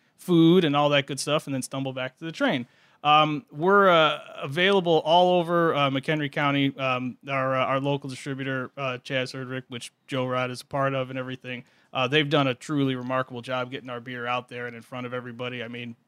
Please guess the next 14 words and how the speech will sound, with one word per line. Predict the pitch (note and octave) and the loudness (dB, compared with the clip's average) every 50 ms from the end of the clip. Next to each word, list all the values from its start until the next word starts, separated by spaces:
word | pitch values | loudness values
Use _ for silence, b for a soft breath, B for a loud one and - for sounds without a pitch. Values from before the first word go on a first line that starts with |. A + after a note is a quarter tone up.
| _ - - A#2+ | _ -20 -18 -18
uh, | B2 A2+ _ _ _ - | -18 -18 _ _ _ -14
everything | C3+ C3 C3 B2+ B2 C3 B2 A#2 | -14 -12 -12 -12 -12 -14 -16 -16
from | - - B2 A#2+ A#2 A#2 A#2 B2 - C#3 | -16 -18 -18 -16 -16 -18 -18 -20 -16 -10
Walmart | C#3 D3 D3+ D3 C#3+ C#3 C#3 C3+ C3+ C3+ - - - | -6 -2 -2 0 0 0 -2 -2 -2 -4 -6 -8 -10
to | - C3+ B2 A#2+ A#2+ - _ _ _ _ | -10 -8 -8 -8 -10 -14 _ _ _ _
Garfield's | - C#3 C#3 C3+ C3 - C#3+ C3+ C3 C3 C3 C3 A#2+ - - | -4 -2 -2 -2 -4 -4 -6 -6 -4 -4 -4 -6 -8 -12 -14
to | - C3+ B2+ B2+ A#2+ | -12 -10 -10 -10 -10
the | A#2+ A#2+ A2+ | -12 -14 -16
Quarry | - - D#3+ C#3+ C3+ C3 B2 | -10 -6 -2 -2 -2 -2 -2
Cable | - D3 C3+ C3 C3 B2+ | -4 -4 -4 -4 -4 -6
Park, | - - C#3 C3+ C3 C3 - - | -6 -6 -4 -4 -4 -6 -10 -12
Duke's, | D3+ C#3 B2+ - - | -12 -12 -12 -12 -14
I | B2+ A#2 C3+ | -14 -12 -12
mean, | C3 B2+ A#2+ A#2 A#2 | -10 -10 -12 -12 -14